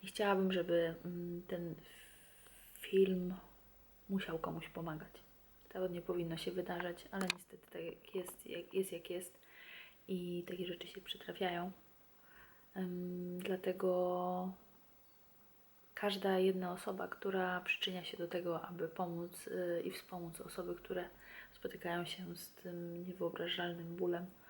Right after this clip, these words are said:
y, jest, y, aniołem. I wiedzcie, że ja jestem ogromną fanką do bycia dobrym człowiekiem,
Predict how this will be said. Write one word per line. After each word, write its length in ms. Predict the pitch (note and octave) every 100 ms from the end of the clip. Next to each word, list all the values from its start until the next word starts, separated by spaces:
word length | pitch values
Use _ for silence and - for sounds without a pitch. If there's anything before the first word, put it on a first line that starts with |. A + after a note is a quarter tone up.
| - - - - -
y, 120 | F3+
jest, 400 | F#3 E3+ - -
y, 260 | F#3 F3 F3
aniołem. 400 | F3+ F3 E3+ - - - -
I 840 | F#3+ F3+ F3 E3+ E3+ E3+ E3+ E3+ - - - - - - - - -
wiedzcie, 540 | F#3 F#3 F3 - F3+
że 460 | F3 F3 E3+ E3+ E3+ - - - - - - - -
ja 240 | F#3 F#3
jestem 680 | F3+ F3+ - E3+ E3 E3 E3 -
ogromną 840 | - E3+ F3+ F3 E3+ E3+ E3 D#3+ D#3 - - - - - - - - - - - - - - - -
fanką 540 | F3+ E3+ - D#3+ E3 -
do 260 | F#3+ F3 - - - - - - - - - -
bycia 260 | F3+ F#3 F3
dobrym 300 | E3+ D#3 D3+
człowiekiem, 460 | - D#3+ D#3+ -